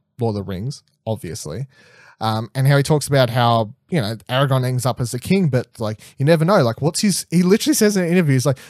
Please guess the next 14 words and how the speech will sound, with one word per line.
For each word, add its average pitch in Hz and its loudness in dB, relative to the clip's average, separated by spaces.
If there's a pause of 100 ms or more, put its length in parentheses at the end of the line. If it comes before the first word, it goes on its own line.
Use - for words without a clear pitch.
"But 120 -6
what's 139 -4
his 220 -4
taxes - -4
policies? 107 -6
Like, 120 -8
what's 151 0
his, 185 2
like," 180 2
you 226 2
know, 190 6
like, 156 4
he, 175 -4 (100)
he 147 0